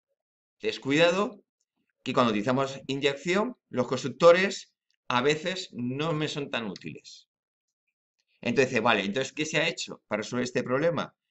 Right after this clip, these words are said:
Eh, ha creado Spring dos anotaciones. Una es esta, post construct, ¿vale? Esta anotación es como que la ponemos encima de cualquier método para indicar a Spring.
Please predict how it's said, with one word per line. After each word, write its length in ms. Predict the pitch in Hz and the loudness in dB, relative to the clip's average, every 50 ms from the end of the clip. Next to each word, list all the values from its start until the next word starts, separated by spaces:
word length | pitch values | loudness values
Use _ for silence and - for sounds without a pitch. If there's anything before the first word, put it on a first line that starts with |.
| _ _ _ _ _ _ _ _ | _ _ _ _ _ _ _ _
Eh, 360 | - 101 107 110 107 - - | -2 0 2 2 0 0 0
ha 140 | - - - | -2 0 2
creado 180 | 139 139 139 139 | 2 2 2 2
Spring 380 | 135 135 - 165 170 170 160 135 | 0 2 2 2 2 2 0 4
dos 220 | 143 151 147 156 | 4 4 4 4
anotaciones. 880 | 139 127 117 101 104 98 - - 104 113 143 165 196 - - - _ _ _ _ _ _ _ _ _ _ _ _ | 2 0 2 2 0 -2 0 -2 -2 -2 -2 -6 -10 -14 -16 -20 _ _ _ _ _ _ _ _ _ _ _ _
Una 180 | - 151 175 185 | -2 -2 0 0
es 120 | - - | -2 0
esta, 460 | 113 107 - - 101 82 76 - _ | -2 -4 -2 -4 -4 -4 -4 -6 _
post 320 | - 147 165 214 247 - - | 4 4 4 4 2 -2 -6
construct, 540 | 147 123 - - - 131 110 - - - _ _ _ _ _ _ _ _ _ _ _ _ _ _ | -8 -8 -8 -4 -4 -4 -4 -4 -8 -16 _ _ _ _ _ _ _ _ _ _ _ _ _ _
¿vale? 400 | - - 131 160 202 202 - - _ _ _ _ _ _ _ _ _ _ _ | -4 -2 -2 -2 -2 -6 -12 -18 _ _ _ _ _ _ _ _ _ _ _
Esta 220 | - 147 156 - | 0 2 4 6
anotación 680 | 180 196 196 - 175 170 170 - 185 190 202 208 233 - - | 6 6 6 6 4 4 4 6 4 4 4 4 2 -4 2
es 280 | - 147 170 175 175 - | 2 2 2 2 -2 -2
como 320 | - 156 151 165 180 175 | 0 2 2 2 0 0
que 360 | 170 160 160 165 160 156 - _ _ _ _ _ _ _ _ _ _ | 0 -2 -2 -2 -2 -8 -16 _ _ _ _ _ _ _ _ _ _
la 220 | - 120 120 120 | -2 0 0 2
ponemos 420 | 123 135 156 180 170 147 127 - 135 | 4 4 4 4 2 2 -2 -2 -2
encima 320 | 120 - 170 175 175 160 | -4 -4 -4 -2 0 2
de 100 | 139 123 | 2 2
cualquier 380 | - 113 117 113 - 156 156 165 | 4 2 0 4 4 4 4 4
método 580 | 170 185 202 190 - 196 190 208 240 262 - _ _ _ _ _ _ | 4 0 0 0 0 0 0 0 -2 -4 -8 _ _ _ _ _ _
para 140 | - 123 127 | 0 0 2
indicar 280 | 123 127 131 - 151 147 | 2 2 2 4 6 6
a 40 | |
Spring. 480 | 147 143 143 - - 123 104 87 - - | 6 4 2 -2 -4 -4 -4 -6 -8 -14